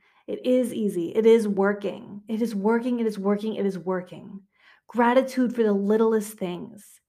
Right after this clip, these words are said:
Any little sign that it is working is something to be grateful for. Any little piece of abundance, a dollar comes into your life, is something to be grateful for.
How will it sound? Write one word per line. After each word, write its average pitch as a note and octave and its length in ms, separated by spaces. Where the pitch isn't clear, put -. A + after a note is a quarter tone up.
Any D4+ 260
little C#4+ 340
sign A#3 400
that A#3 140
it G3+ 100
is F#3+ 100
working D4 680
is B3 120
something A#3 280
to A#3 60
be A#3 100
grateful F#3+ 500
for. - 320
Any D#4 260
little D4+ 300
piece C4+ 320
of A#3 60
abundance, G3 680
a G#3 80
dollar A3 580
comes G#3 220
into G3 180
your F3+ 140
life, F3+ 420
is A3 140
something A#3+ 320
to B3 80
be A#3+ 100
grateful G3 420
for. - 400